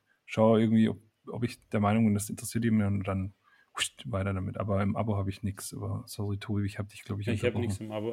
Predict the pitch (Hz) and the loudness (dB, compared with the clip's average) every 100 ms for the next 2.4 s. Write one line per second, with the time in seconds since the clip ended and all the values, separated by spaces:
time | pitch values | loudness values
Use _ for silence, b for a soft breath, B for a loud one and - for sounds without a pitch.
0 | 104 110 104 104 104 - 98 104 - 110 | -6 -8 -6 -6 -8 -8 -6 -6 2 4
1 | 120 117 107 - 117 104 123 120 110 110 | 6 4 2 0 -4 0 2 2 2 2
2 | 107 107 123 | 2 2 2